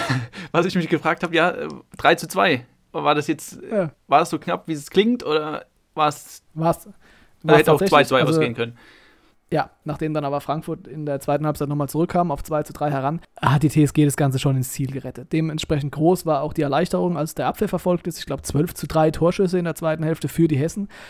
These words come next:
Speaker 2: Also das war ein knappes Ding. Aber
Speaker 1: Hesse komme.
Speaker 2: und, unterm Strich juckt's keinen, sagst du doch immer. Das ist doch dein
Speaker 1: <laughs>
Speaker 2: Lieblingsspruch, oder?
Speaker 1: Ja, Fußball ist ein Ergebnissport, ne? Sag ich auch gerne.
Speaker 2: <laughs>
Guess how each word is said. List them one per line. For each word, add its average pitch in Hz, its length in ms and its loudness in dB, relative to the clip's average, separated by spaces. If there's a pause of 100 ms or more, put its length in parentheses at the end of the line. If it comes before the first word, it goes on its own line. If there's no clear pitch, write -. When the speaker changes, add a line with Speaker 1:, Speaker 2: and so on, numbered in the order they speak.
(240)
Speaker 2:
Also 143 240 2
das 135 160 -2
war 143 160 0
ein 151 100 -4
knappes 156 360 0
Ding. 220 280 0 (300)
Aber 160 200 2
Speaker 1:
Hesse 180 140 6
komme. 131 380 0
Speaker 2:
und, 165 240 -2 (640)
unterm 160 280 2
Strich - 400 2 (600)
juckt's - 340 8
keinen, 190 380 4
sagst 147 240 -4
du - 20 0
doch 135 140 -2
immer. 135 160 -4
Das 135 140 -8
ist - 80 -12
doch 151 60 -8
dein 156 160 4
Speaker 1:
<laughs> - 0 -
Speaker 2:
Lieblingsspruch, 143 540 -4
oder? 147 140 -8 (480)
Speaker 1:
Ja, 143 280 2
Fußball 156 360 4
ist 151 100 0
ein 135 140 2
Ergebnissport, 131 880 2
ne? 147 120 -2
Sag 135 140 2
ich 139 80 -2
auch - 140 -4
gerne. 127 460 2
Speaker 2:
<laughs> - 40 -20